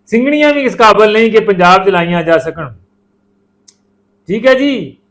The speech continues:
ਇਹ ਜਨਾਬ ਆਪਣਾ ਜਿਹੜਾ ਸੀ, ਇਹ ਚਲਾ ਗਿਆ ਉਧਰ। ਇਹ ਸਾਰਾ ਕੁਝ ਜਿਹੜਾ ਰਾਮ ਸਿੰਘ, ਰਾਮ ਸਿੰਘ ਆ ਗਏ ਜਨਾਬ, ਆਈ ਪੀ ਐਸ, Director General of Police, ਪੰਜਾਬ ਕੇਡਰ। ਇਹ ਤੁਸੀਂ ਜਨਾਬ ਲਿਸਟ ਲੰਮੀ ਕਰਦੇ ਜਾਓ, ਠੀਕ ਹੈ।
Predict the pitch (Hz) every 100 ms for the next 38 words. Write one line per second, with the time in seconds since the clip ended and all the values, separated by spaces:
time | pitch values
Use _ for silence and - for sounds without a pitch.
0 | - 202 233 214 202 202 202 190 196 190
1 | 190 180 196 233 196 185 202 214 - _
2 | 190 185 175 170 156 151 196 262 285 226
3 | 233 247 247 214 220 285 - _ _ _
4 | _ _ _ _ _ 180 202 247 247 247
5 | 226 131 90 _ _ _ _ _ _ _
6 | _ - 185 214 269 262 262 262 254 240
7 | 240 233 226 226 233 247 262 254 202 160
8 | 226 226 254 254 233 240 247 240 233 262
9 | 254 - - _ _ _ _ _ _ -
10 | 185 196 208 226 226 208 202 143 - _
11 | _ _ _ _ - 262 294 285 233 269
12 | 269 240 240 262 226 196 185 233 247 214
13 | 190 202 262 262 247 220 226 226 220 226
14 | _ _ _ _ 196 240 277 180 -